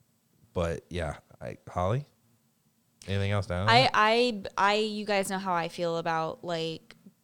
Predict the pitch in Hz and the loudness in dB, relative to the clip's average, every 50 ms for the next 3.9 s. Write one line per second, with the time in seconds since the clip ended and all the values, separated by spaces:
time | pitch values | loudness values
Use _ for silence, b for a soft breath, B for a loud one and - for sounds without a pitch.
0 | _ _ _ _ _ - - - 220 202 185 170 175 165 - 190 170 165 165 - | _ _ _ _ _ -12 -8 -2 2 2 2 2 2 -4 -4 -4 -4 -4 -4 -6
1 | 180 160 160 165 165 170 170 180 175 175 175 165 160 165 170 - - 185 175 170 | -8 -6 -6 -6 -4 -4 -4 -4 -4 -6 -6 -6 -6 -6 -6 -6 -4 -4 -4 -4
2 | 170 165 170 175 170 160 165 - 180 165 160 160 160 156 - 170 - 160 160 - | -4 -6 -6 -8 -8 -8 -8 -8 -10 -8 -10 -8 -8 -8 -8 -8 -8 -8 -8 -6
3 | 85 - - - - - - 170 165 156 - - - 165 - - 95 90 | -6 -8 -8 -8 -8 -8 -8 -8 -8 -8 -8 -6 -6 -4 -2 0 0 0